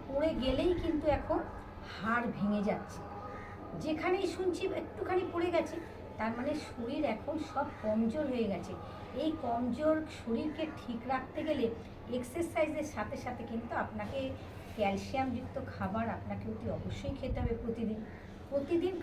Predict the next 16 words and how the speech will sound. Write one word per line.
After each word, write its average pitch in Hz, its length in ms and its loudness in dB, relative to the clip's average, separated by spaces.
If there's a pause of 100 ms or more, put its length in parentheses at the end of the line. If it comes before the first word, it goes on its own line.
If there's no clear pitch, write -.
খাদ্য 208 300 0
তালিকার 285 460 0
মধ্যে 240 320 -2
আমা-, 220 340 0
আপনাদের 247 360 -2 (420)
অঙ্কুরিত 294 540 2 (100)
খাবেন, 247 280 0 (100)
আমন্ড 247 460 2
খাবেন, 226 260 0
যেগুলো 294 360 2
আমাদের 247 400 0 (200)
সাধ্যের 208 500 -2
মতন, 185 260 -2 (720)
সাধ্যের 277 580 2
মধ্যে 311 260 2
যেগুলো 254 320 0